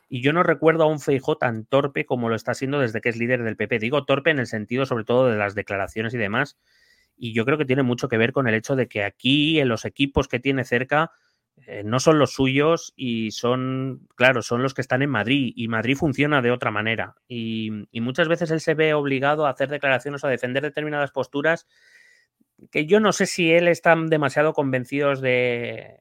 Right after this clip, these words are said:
de, de esas posturas que dice defender. Repito, eh, Feijóo sería feliz, Feijóo sería feliz si pudiera pactar con el P N V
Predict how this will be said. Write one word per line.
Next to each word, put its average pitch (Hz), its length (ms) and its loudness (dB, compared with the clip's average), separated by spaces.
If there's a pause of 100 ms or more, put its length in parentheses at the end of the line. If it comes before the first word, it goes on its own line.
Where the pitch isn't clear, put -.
de, 110 440 -6
de 113 60 -10
esas 135 200 -8
posturas 127 420 -4
que 131 80 -2
dice 117 240 -4
defender. 107 500 -2
Repito, 110 480 -6 (500)
eh, 104 640 -6 (400)
Feijóo 139 520 2
sería 175 580 4
feliz, 170 800 0 (440)
Feijóo 131 560 0
sería 123 440 0
feliz 156 600 -4
si 135 100 -6
pudiera 127 380 0
pactar 117 320 0
con 110 120 -4
el 110 140 -4
P 135 80 -2
N 143 140 0
V 175 280 -2